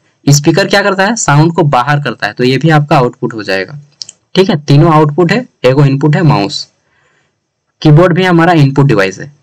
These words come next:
ठीक है, अगला है, और माउस का हिंदी में क्या बोलते हैं? मूसा, चूहा, <laughs> सॉरी, खोटा में चूहा, मूसा बोलते हैं ना,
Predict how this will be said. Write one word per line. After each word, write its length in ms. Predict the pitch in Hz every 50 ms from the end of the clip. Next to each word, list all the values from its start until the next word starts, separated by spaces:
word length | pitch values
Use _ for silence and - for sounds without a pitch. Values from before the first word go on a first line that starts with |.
| _ -
ठीक 140 | 180 180 226
है, 80 | 226 226 _ _ _ _ - - - _ _ _ _ _ _ _ -
अगला 260 | 156 160 175 214 220
है, 200 | 202 196 214 - _ _ _ _ _ _ _ _ _ _ _ _ -
और 160 | 131 131 131
माउस 320 | 139 139 143 175 185 -
का 100 | - 190
हिंदी 260 | 175 175 185 185 202
में 120 | 208 202 185
क्या 140 | 202 202 190
बोलते 240 | 156 120 - -
हैं? 200 | 98 98 95 - _ _ - 123
मूसा, 420 | 131 139 147 185 165 113 - - _ _
चूहा, 340 | - - 139 135 139 127 - - - - - - _ _
<laughs> 360 | _ - - - - _ _ -
सॉरी, 360 | - - 120 117 110 110 - _ _ _ _ _ _ _ _ -
खोटा 320 | - - 120 123 147 143
में 120 | 147 147
चूहा, 260 | 143 143 131 123 117 - -
मूसा 300 | 117 117 123 - 135 131
बोलते 240 | 113 104 101 - 143
हैं 100 | 170 165
ना, 80 | -